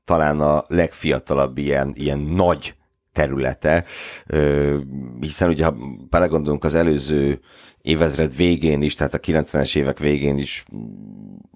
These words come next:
azért jóval kisebb arányban volt jelen az internet az emberek életében, és jóval kevesebb ember életében volt jelen. De Pisti már is tiltakozik. <laughs>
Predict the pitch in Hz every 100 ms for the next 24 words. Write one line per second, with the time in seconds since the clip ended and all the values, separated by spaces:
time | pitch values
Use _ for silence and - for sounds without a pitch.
0 | _ - 50 50 - _ - _ - -
1 | 78 76 98 82 78 87 - 76 73 71
2 | 65 65 60 58 - - - - 80 73
3 | 73 67 65 65 67 69 62 64 65 67
4 | 64 64 - 73 80 - 82 85 82 -
5 | 82 80 - 90 76 67 62 60 62 65
6 | 62 69 64 65 73 69 95 78 53 50
7 | - - - _ - 98 - - 98 -
8 | 98 78 67 76 - - - 55 - 62
9 | 57 -